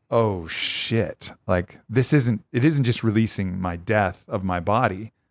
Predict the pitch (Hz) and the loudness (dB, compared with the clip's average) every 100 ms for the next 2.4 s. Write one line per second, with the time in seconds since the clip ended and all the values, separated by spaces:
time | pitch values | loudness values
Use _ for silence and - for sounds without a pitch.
0 | _ - 104 104 127 139 131 110 104 95 | _ -8 -4 0 0 0 0 0 0 -2
1 | _ _ _ - 104 107 117 101 92 90 | _ _ _ -6 0 0 0 -2 -2 -2
2 | 107 98 101 | -2 -4 -8